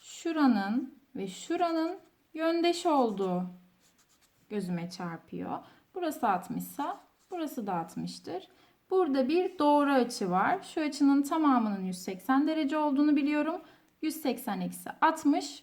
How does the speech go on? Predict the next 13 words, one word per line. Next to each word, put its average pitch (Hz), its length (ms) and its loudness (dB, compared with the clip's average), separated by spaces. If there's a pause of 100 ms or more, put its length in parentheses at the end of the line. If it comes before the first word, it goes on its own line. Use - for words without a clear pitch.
(160)
o 262 60 -4
zaman 202 360 -2
bana 262 240 4
bu 240 80 4
açıyı 202 360 -4
veriyor. 214 400 -4 (600)
Yüz 262 460 -6 (320)
yirmi 208 360 -2
derece. 180 400 -6 (1700)
Gelelim 294 500 -4 (240)
son 247 320 0
çözüm 185 360 -6
yolumuza. 185 640 -2